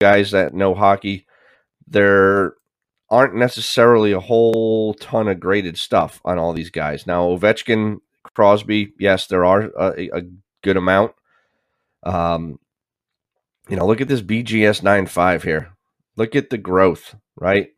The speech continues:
Chilling down around, uh, fourteen hundred dollars in June, doing fifty-one hundred right now. I mean, the B G S nine five in the hockey card, guys, has almost doubled the growth of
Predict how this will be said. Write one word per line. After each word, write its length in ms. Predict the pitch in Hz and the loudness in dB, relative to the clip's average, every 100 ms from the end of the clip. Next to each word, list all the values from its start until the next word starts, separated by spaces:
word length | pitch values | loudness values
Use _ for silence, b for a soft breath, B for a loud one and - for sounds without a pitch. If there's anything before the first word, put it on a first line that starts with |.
| _ _ _ _ _ _ | _ _ _ _ _ _
Chilling 480 | - 127 123 123 117 | -2 2 4 4 2
down 240 | 110 110 | 4 4
around, 1300 | 110 104 104 104 104 104 107 104 101 101 101 101 98 | 4 4 4 4 2 2 2 0 -4 -6 -6 -8 -6
uh, 480 | 101 82 98 82 87 - _ _ _ | -6 -4 -2 -2 -4 -10 _ _ _
fourteen 540 | 151 143 147 - 156 | 2 2 0 -8 -6
hundred 400 | 120 - 123 120 | -4 -4 -2 0
dollars 360 | 107 101 98 95 | 2 4 2 0
in 160 | 92 90 | -6 -6
June, 460 | 98 95 87 95 - _ _ _ _ _ _ _ _ _ - | -4 -2 -4 -8 -14 _ _ _ _ _ _ _ _ _ -4
doing 280 | 107 110 | 0 0
fifty-one 1040 | 92 _ - 120 123 - 123 117 110 104 101 | -2 _ 2 2 2 -2 -2 2 4 4 2
hundred 500 | - 98 98 87 73 | -2 -2 0 -2 -2
right 200 | 82 73 | -4 -4
now. 360 | 78 78 85 _ _ _ _ _ _ _ _ _ _ | -6 -6 -8 _ _ _ _ _ _ _ _ _ _
I 40 | 110 | 0
mean, 160 | 110 | 2
the 60 | 104 | 2
B 260 | 90 135 143 | 2 2 2
G 240 | 131 135 | 2 4
S 180 | 123 113 | 4 2
nine 300 | 113 117 113 | 2 2 2
five 420 | 107 117 113 101 | 0 2 2 2
in 80 | 104 | 0
the 80 | 98 | 0
hockey 360 | 107 113 110 | 0 0 -4
card, 460 | 92 95 92 87 82 | -2 2 2 0 -2
guys, 460 | 95 90 90 - - _ _ - | -2 0 -2 -4 -12 _ _ -8
has 340 | 107 104 101 | -2 -2 0
almost 580 | 101 113 107 98 92 98 | -2 0 -2 -6 -16 -2
doubled 400 | 110 110 117 104 | 0 2 0 -2
the 80 | 101 | -6
growth 380 | 101 98 113 | 0 2 0
of 60 | 90 | -4